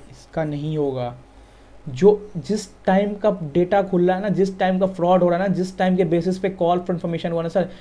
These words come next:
सर, उस टाइम कौन कौन सी सब्सिडियरी एसोसिएट थी, उसका इन्वेस्टिगेशन होगा सर, ना कि अभी पता चला कि सर ऐसा रहेगा सर कंपनी में, तो कोई जुड़ना ही नहीं चाहेगा फिर तो कभी कंपनी में। बोलेगा, "यार, अ, मैं तुम्हारे साथ अभी आया, फ्रॉड कर, अभी आया,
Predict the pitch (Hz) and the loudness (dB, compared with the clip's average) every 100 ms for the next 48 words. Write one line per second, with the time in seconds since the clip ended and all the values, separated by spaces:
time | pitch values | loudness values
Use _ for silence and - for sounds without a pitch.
0 | - - 202 - - 240 247 - - 240 | -20 -10 -10 -8 0 0 0 -2 2 4
1 | 233 - 220 220 214 233 226 220 240 - | 4 2 2 4 2 2 2 0 0 2
2 | 196 - 220 180 226 220 220 190 214 196 | 0 2 -2 2 4 4 2 2 2 4
3 | 247 - 233 - - 262 247 233 226 226 | 0 2 0 0 6 8 8 6 2 2
4 | 220 220 214 220 208 190 185 196 220 220 | 4 4 4 2 4 6 6 4 2 2
5 | 170 - - - - - - - 165 208 | 0 -4 -20 -20 -20 -20 -20 -10 4 4
6 | 226 247 220 208 226 175 - - 208 214 | 4 4 6 6 6 2 0 0 4 6
7 | 240 240 226 233 233 220 190 240 226 233 | 6 6 6 4 4 6 8 8 8 8
8 | 233 233 226 226 196 226 247 196 - - | 6 4 2 0 2 2 4 2 0 -8
9 | 185 226 180 196 202 226 233 226 220 220 | 2 4 8 6 6 4 4 4 4 4
10 | 214 214 220 220 214 208 208 208 208 - | 2 2 2 2 0 0 0 0 -4 -10
11 | - - 190 208 202 208 202 190 185 185 | -14 4 6 8 10 8 8 6 6 6
12 | 196 202 196 208 190 214 208 220 220 208 | 6 6 6 6 6 8 8 6 4 2
13 | 196 208 180 180 208 196 233 175 | 2 -2 0 4 6 8 6 4